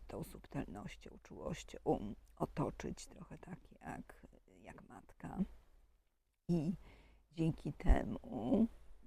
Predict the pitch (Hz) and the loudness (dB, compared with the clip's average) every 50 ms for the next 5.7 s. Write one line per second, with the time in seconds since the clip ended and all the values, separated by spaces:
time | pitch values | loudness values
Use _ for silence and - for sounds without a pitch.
0 | - _ - - - - - 127 - - 139 135 131 131 123 - - - - 147 | -20 _ -20 -20 -8 -2 -2 0 2 4 2 4 4 2 0 -2 -4 -4 -4 -2
1 | - 143 143 - - - - - - 95 - - - - - - - - - - | 0 -2 -2 -2 -4 -10 -8 -4 -2 -2 -2 -2 -2 -4 -4 -4 -6 -12 -6 0
2 | - 135 113 - - - - - - - - - - - - - _ _ _ _ | 2 2 2 2 -2 -6 -8 -12 -12 -14 -14 -16 -18 -20 -20 -20 _ _ _ _
3 | _ _ - - 165 160 185 208 233 254 - - 107 - - - - - - - | _ _ 0 2 2 2 2 -2 -2 -2 -2 -2 -2 -4 -6 -8 -10 -12 -14 -16
4 | - - - - - - - - - - - - - - - - - - - _ | -20 -18 -4 -4 -4 -2 -2 -6 -6 -8 -12 -20 -20 -20 -20 -20 -20 -20 -20 _
5 | - 180 - _ _ 185 - - - - - - - - | -20 -20 -20 _ _ -12 -2 -2 -2 -2 -2 -10 -14 -18